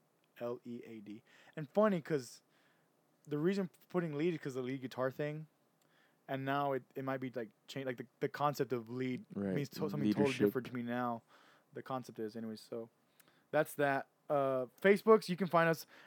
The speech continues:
Speaker 1: I have all this information on the show notes as well, so it's not like it's not there for people to see and add us and ask us questions. I even leave the, the e-,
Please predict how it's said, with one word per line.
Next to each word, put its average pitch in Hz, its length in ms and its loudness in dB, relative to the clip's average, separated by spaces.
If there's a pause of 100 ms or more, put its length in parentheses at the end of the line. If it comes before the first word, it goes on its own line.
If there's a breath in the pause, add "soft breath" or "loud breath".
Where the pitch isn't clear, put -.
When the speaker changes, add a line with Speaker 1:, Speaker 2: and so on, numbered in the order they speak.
Speaker 1:
I 170 80 6
have 202 120 10
all 185 120 12
this 185 180 6
information 156 380 0
on 139 60 -4
the 131 60 -4
show 139 180 0
notes 135 180 -2
as 117 100 -8
well, 120 320 2
so 131 140 -4
it's 120 100 -6
not 139 120 -2
like 131 120 0
it's - 140 -4
not 139 260 0
there 139 240 8
for 123 160 -4
people 127 240 -6
to 127 60 -6
see 120 260 -8
and 117 140 -8
add 110 180 -6
us 123 180 -6
and 110 180 -6 (360 soft breath)
ask 123 240 0
us 139 100 -2
questions. 135 800 -4
I 123 120 0
even 139 320 -2
leave 135 480 -4
the, 117 420 -2 (920)
the 151 100 -2 (100)
e-, 160 220 -2